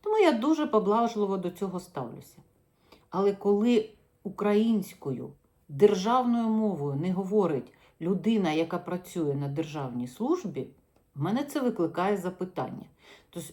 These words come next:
людина багато років працює в Харківській військовій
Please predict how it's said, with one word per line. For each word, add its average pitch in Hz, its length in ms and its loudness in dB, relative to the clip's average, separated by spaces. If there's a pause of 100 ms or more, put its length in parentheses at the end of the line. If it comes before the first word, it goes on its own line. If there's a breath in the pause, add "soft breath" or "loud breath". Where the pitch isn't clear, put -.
людина 190 640 2 (340 soft breath)
багато 247 440 4
років 269 540 2 (140)
працює 254 560 -2 (180)
в - 40 -20
Харківській 185 1080 -2 (140)
військовій 196 840 0